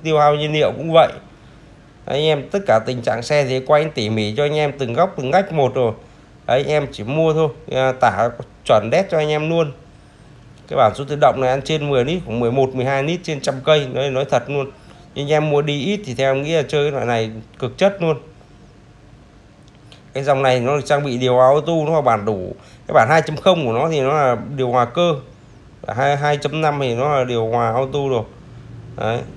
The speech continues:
vô lăng tích hợp đầy đủ hết. Form dáng đẹp, máy móc chất. Đấy, xe rất cứng xe luôn. Anh em nào mua về chỉ sẵn đi thôi, không phải làm gì cả. Một trăm hai mươi lăm triệu bằng rẻ bằng một con Kia Morning thôi.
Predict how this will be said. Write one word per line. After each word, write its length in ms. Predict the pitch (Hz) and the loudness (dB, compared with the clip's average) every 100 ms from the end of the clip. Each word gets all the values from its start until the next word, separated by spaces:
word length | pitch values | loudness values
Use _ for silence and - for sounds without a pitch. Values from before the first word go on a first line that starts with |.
| - - 127 | -18 -16 -6
vô 140 | 139 | 0
lăng 200 | 143 135 | 0 0
tích 180 | 165 156 | -2 -2
hợp 280 | 139 117 - | 2 2 2
đầy 160 | 113 | 0
đủ 200 | 107 98 | 0 -2
hết. 180 | 127 170 - - - - - | 0 -2 -4 -18 -20 -6 2
Form 220 | 156 147 | 4 4
dáng 240 | 135 156 | 2 4
đẹp, 300 | 156 123 - | 4 2 2
máy 200 | 120 135 | 0 0
móc 200 | 160 160 - | 2 0 4
chất. 200 | 202 202 - - - - - - - - | 2 2 -10 -16 -18 -18 -18 -18 -18 -10
Đấy, 140 | 60 58 - - - - | -8 -8 -10 -16 -16 -16
xe 260 | - 147 143 | -4 -2 0
rất 200 | 170 - | -2 -4
cứng 180 | 156 170 | -6 -2
xe 220 | 165 151 | 2 2
luôn. 240 | 160 165 131 - | 2 0 -2 -8
Anh 120 | 131 | -2
em 180 | 143 131 | 0 2
nào 100 | 120 | 2
mua 200 | 135 147 | 0 0
về 120 | 127 | 0
chỉ 200 | 110 101 | 0 -4
sẵn 280 | 98 127 151 | -4 -4 -4
đi 180 | 165 160 | -2 -2
thôi, 100 | 151 | -2
không 120 | 147 | -4
phải 100 | 117 | -4
làm 200 | 110 113 | -2 -2
gì 200 | 110 110 98 | -2 -4 -4
cả. 140 | 90 - - - - - - - - - - - - - - - - - - - - - - - - - - - - - - | -6 -8 -20 -20 -18 -18 -20 -20 -20 -20 -20 -20 -20 -20 -20 -20 -20 -20 -20 -20 -20 -20 -20 -20 -20 -20 -20 -20 -20 -20 -14
Một 100 | 117 - | -12 -2
trăm 180 | 135 135 | -2 0
hai 100 | 139 | 0
mươi 60 | |
lăm 220 | 143 131 | 0 0
triệu 200 | 131 127 | -2 -2
bằng 180 | 110 110 | 0 -2
rẻ 200 | 101 95 | -2 0
bằng 100 | 113 | 0
một 100 | 107 101 | 0 -2
con 180 | 131 | -2
Kia 180 | - 139 | 0 0
Morning 400 | 123 131 147 139 | 2 2 0 -2
thôi. 100 | 135 | -6